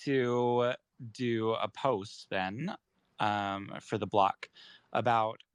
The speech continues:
using the three little dots in the upper right-hand corner and turning on closed captioning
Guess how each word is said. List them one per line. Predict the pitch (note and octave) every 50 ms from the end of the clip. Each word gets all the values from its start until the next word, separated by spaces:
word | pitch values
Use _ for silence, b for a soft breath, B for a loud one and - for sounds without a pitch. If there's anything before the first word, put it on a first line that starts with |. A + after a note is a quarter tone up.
| _ _ _
using | - B2+ B2 B2+ B2 A#2 A#2 A#2+ A#2+ A#2+
the | A#2 G#2+
three | - - C#3 C#3
little | C3 B2 B2+ B2
dots | A2+ B2 G#2+ A2 - - -
in | B2+ A2
the | G#2+
upper | G#2+ - - A2+
right-hand | A2 G#2+ G#2+ - - A2+ A2 G#2 F#2+
corner | - A#2 A2 G#2 G#2 G#2 G#2 -
and | - G2+ G#2 G2+
turning | - - B2 A#2+ A#2 A2
on | G#2+ G#2 G2+ G2
closed | - - G#2 G2+ - -
captioning | - A2 - - - - - G2+ G#2+ B2